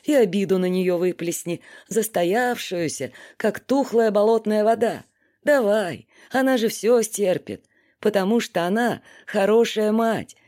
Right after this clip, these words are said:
героическая». Она умеет понять и защитить своего сына. Как умеет, как может.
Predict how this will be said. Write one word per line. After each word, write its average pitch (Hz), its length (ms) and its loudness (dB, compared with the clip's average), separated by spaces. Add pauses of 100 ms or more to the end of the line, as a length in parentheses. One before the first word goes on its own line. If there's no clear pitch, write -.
(160)
героическая». 226 1600 0 (280)
Она 220 280 4
умеет 240 560 4
понять 220 420 0
и 180 60 -4
защитить 190 560 -4
своего 196 420 0
сына. 175 520 -2 (260)
Как 214 260 -2
умеет, 233 580 2 (220)
как 226 240 -2
может. 247 640 2